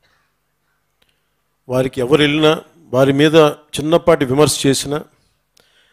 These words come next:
వాళ్ళందరికీ ఎందుకో కౌరవులుగా కనిపిస్తారంట వాళ్ళకి.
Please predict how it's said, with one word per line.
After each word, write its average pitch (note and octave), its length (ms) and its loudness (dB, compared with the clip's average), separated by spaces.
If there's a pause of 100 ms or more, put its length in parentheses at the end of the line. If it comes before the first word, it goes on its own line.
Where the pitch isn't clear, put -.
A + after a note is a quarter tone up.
(240)
వాళ్ళందరికీ C#3+ 460 -2
ఎందుకో C#3 600 -2 (1200)
కౌరవులుగా D3+ 420 2
కనిపిస్తారంట A2 640 -10
వాళ్ళకి. - 280 -20